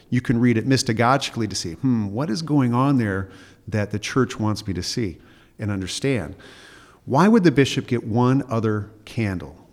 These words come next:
What does that seventh candle mean, and how does it mean it? Okay, what it means is, is that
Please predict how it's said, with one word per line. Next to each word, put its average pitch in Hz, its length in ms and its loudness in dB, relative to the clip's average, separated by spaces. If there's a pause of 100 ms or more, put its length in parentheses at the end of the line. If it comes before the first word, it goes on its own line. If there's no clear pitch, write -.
What 123 340 4
does 127 300 4
that 104 220 -2
seventh 151 560 0
candle 113 460 2
mean, 98 520 4
and 92 100 -6
how 135 320 -2
does 117 200 -2
it 98 80 -2
mean 110 300 0
it? - 120 -16 (280)
Okay, 101 280 -6 (440)
what 117 140 0
it 120 100 -2
means 190 400 8
is, 101 400 2
is 110 240 -4
that 104 320 -2